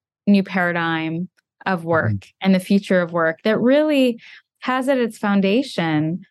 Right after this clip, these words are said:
Speaker 1: these conscious leadership, you know, aspects of how we're leading and the skills needed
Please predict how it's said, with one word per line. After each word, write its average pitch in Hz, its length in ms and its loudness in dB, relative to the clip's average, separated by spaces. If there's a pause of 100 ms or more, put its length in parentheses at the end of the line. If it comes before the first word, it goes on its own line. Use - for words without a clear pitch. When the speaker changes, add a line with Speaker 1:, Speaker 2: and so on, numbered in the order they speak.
(400)
Speaker 1:
these 208 180 2
conscious 202 460 -2
leadership, 185 560 -2 (880)
you 196 80 4
know, 180 180 4
aspects 190 840 -6 (120)
of 185 160 -2
how 233 500 0
we're 180 280 -2
leading 170 500 0
and 196 180 2
the 185 80 0
skills 196 560 0
needed 185 640 0